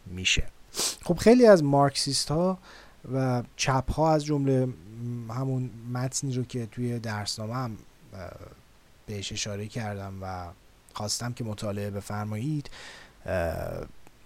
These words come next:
این تمایز رو یک تر-، تمایز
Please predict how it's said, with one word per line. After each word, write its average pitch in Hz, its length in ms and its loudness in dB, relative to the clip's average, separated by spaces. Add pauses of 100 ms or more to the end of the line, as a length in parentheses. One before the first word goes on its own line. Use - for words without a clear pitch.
(580)
این 240 200 8
تمایز 190 540 10
رو 175 120 6
یک 175 140 6
تر-، 147 260 8
تمایز 135 640 6